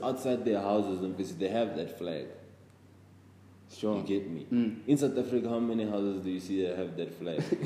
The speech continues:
Speaker 2: <laughs>
Speaker 1: I'm not saying, Fade, all the houses in America, they
Speaker 2: Mm.
Speaker 1: have that flag. I'm not
Speaker 2: Mm.
Speaker 1: saying that. But it's a, it's quite a number of houses that have
Speaker 2: Yeah,
Speaker 1: the
Speaker 2: true
Speaker 1: flag.
Speaker 2: that, true that, go to all of it,
Speaker 1: So
Speaker 2: yeah.
Speaker 1: how many houses in South Africa can you say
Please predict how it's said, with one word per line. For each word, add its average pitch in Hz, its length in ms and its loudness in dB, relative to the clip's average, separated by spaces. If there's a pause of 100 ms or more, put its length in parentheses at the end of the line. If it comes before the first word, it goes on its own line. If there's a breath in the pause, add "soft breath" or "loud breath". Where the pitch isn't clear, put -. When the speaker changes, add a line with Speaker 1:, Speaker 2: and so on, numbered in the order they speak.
(120)
Speaker 2:
<laughs> - 320 -8
Speaker 1:
I'm 123 100 8
not 190 220 8
saying, 160 320 8
Fade, 139 520 4 (120)
all 139 140 8
the 131 160 4
houses 107 560 4
in 110 140 4
America, 101 520 4
they 123 120 4
Speaker 2:
Mm. 127 80 8
Speaker 1:
have - 160 4
that 95 140 0
flag. 92 400 -2
I'm 85 120 -2
not 127 120 8
Speaker 2:
Mm. 113 100 4
Speaker 1:
saying 101 280 0
that. 82 200 -4 (460)
But 110 420 2 (220)
it's - 140 2
a, 117 180 6
it's 110 180 -2
quite 139 380 0
a 123 60 4
number 120 280 4
of 107 220 2
houses 110 440 4
that 95 120 0
have 120 140 4
Speaker 2:
Yeah, 104 180 4
Speaker 1:
the 101 60 -2
Speaker 2:
true 85 100 -4
Speaker 1:
flag. 123 260 4
Speaker 2:
that, 110 360 2
true 131 180 4
that, 110 360 2
go 104 120 2
to 110 220 0
all 107 160 4
of - 220 -6
it, 101 220 -4
Speaker 1:
So 127 180 4 (100)
Speaker 2:
yeah. 123 120 6
Speaker 1:
how 151 120 2
many 147 240 6
houses 123 440 2
in 113 80 0
South 113 280 0
Africa 107 240 -2 (340)
can 107 160 4
you 101 140 4
say 107 180 0